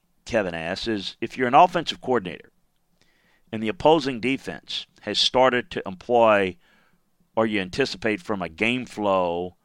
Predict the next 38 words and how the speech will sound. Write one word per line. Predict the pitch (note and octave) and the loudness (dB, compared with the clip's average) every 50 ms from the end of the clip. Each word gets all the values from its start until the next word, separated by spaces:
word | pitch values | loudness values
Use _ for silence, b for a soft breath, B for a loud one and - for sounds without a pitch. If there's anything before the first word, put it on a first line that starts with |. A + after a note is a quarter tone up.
| _ _ _ _ _ _ _ _ _ _ _ | _ _ _ _ _ _ _ _ _ _ _
a | - F#2 | -4 -4
hyper-aggressive | - - - C3 C3+ - - C3+ C3 - - A2+ F2+ G#2+ G#2+ G#2+ G#2 G2+ - A2 G2 F2 - | -2 2 4 4 4 4 2 -2 -2 -2 -2 -4 -4 -2 0 0 0 -2 -2 -6 -6 -6 -8
attack | - G2 - - A2+ A2 G#2+ - | -10 -10 -4 0 2 2 2 2
of | A#2 G2+ F2 E2+ | -2 -6 -4 -4
run | G2 G#2+ G#2 F#2+ | -4 -4 -4 -4
blitz, | F2 E2+ C#2+ C#2+ - - | -8 -10 -12 -12 -12 -14
how | - - - C#3+ D#3+ E3+ | -4 4 6 6 8 6
important | E3+ D#3+ - - D3+ D3+ D3 C#3 B2 A#2 | 4 2 -2 -2 0 2 2 2 0 0
is | A#2 A2 F#2 F#2+ | -2 -2 -2 -4
it | G#2 - - | -6 -6 -4
on | G#2 G#2 F#2+ | -6 -8 -6
first | F2 - A#2 A#2 G#2 - - | -6 -4 -4 -4 -4 -4 -2
down | B2 C#3 C3+ A2 G2 F#2+ F#2+ F#2 _ _ _ _ _ _ _ _ _ _ _ _ _ _ | 0 2 2 2 2 0 -4 -8 _ _ _ _ _ _ _ _ _ _ _ _ _ _
to | G#2+ G#2+ | -6 -4
be | F2+ A#2+ A#2 A2+ G2 | -2 0 -2 -2 -4
prepared | - - A2 G2+ - B2+ C3 C3 B2 A#2 A2+ - | -6 -6 -8 -4 -2 0 2 4 4 2 0 -2
to | - G#2 | -4 -6
throw | F#2 - - A2+ A2+ A2+ A2 G#2 G2+ G2+ G2+ - - - F2 | -6 -4 -2 0 2 2 2 2 2 0 -2 -6 -10 -10 -4
downfield | F2+ G2+ A2+ A#2 A#2 G2+ - - A#2 A2+ A2 G#2+ - | 0 2 2 2 0 -2 -4 -4 -2 -2 -2 -2 -2
other | G#2 G#2 G#2 G#2 | -4 -4 -4 -4
than | F#2 G2+ G2 F#2+ | -6 -6 -8 -8
the | F#2+ | -8
number | F#2 F#2+ F#2+ F#2+ F#2+ | -6 -6 -6 -6 -6
one | F#2 F#2 F2+ F2 | -8 -8 -8 -10
receiver? | E2 - - C3 C3+ A2 - - - _ _ _ _ _ _ _ _ _ _ _ _ _ _ _ _ _ _ | -10 -10 -8 -6 -6 -6 -8 -10 -18 _ _ _ _ _ _ _ _ _ _ _ _ _ _ _ _ _ _
Well, | - G#2 G#2+ | -6 -2 0
the | A2 C3+ | 2 4
answer | E3+ F#3+ F3 - C3 G#2+ | 4 2 2 0 -2 -2
to | G2 | 2
that | F#2+ A#2+ B2+ - | 6 6 6 6
question, | - - C3 C3 C3 - - - F#2 | 4 2 4 4 4 4 0 -6 -8
I'm | F2+ F2+ | -10 -10
gonna | F2+ F2+ | -10 -6
break | F2+ A2 A2+ G#2+ - | -2 -2 -2 -2 -2
it | F#2+ F#2 | -4 -2
down, | A#2+ B2 A#2+ | 0 0 0
is | A2 F#2+ D#2+ D2+ | 0 -2 -6 -8
very | C#2+ D2 D#2 E2+ A#2+ D3+ F3+ D#3 F#2+ C#2 - - _ | -14 -12 0 4 6 8 8 8 6 2 -4 -12 _